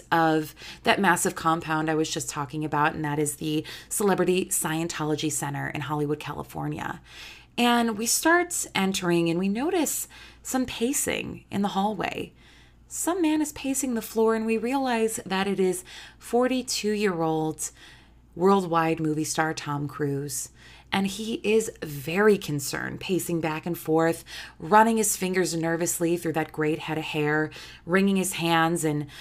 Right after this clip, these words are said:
wiping the sweat from his brow because he's concerned. And he's concerned because for the first time in over twenty years, he finds himself single. And since the mid eighties, Tom Cruise has either been married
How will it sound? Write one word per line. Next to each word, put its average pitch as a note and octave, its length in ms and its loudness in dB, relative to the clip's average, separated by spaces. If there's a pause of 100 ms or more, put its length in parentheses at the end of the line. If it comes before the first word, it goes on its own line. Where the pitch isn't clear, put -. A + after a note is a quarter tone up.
(180)
wiping G3+ 460 6
the F3+ 40 0
sweat E3+ 340 4
from E3+ 140 -2
his E3 140 0
brow D#3+ 340 4
because F#3+ 540 -2
he's D#4 260 0
concerned. - 720 -4 (640)
And G#3 100 2
he's D4 240 0
concerned A#3 440 -2
because F#3+ 280 -2
for E3+ 100 -4
the E3+ 60 2
first E3+ 380 -2
time E3 320 0
in E3 140 0
over D#3 200 0
twenty E3+ 400 -4
years, E3 480 2 (400)
he E4+ 180 2
finds E4 300 2
himself C#4 360 0
single. - 580 -4 (640)
And G#3 500 6
since E4+ 240 -2
the G4+ 120 2
mid F#3+ 420 4 (100)
eighties, E3 680 0 (340)
Tom B3 380 2
Cruise E3+ 680 0 (280)
has F#3+ 280 2
either F3 260 0
been D#3 460 0
married D3+ 580 0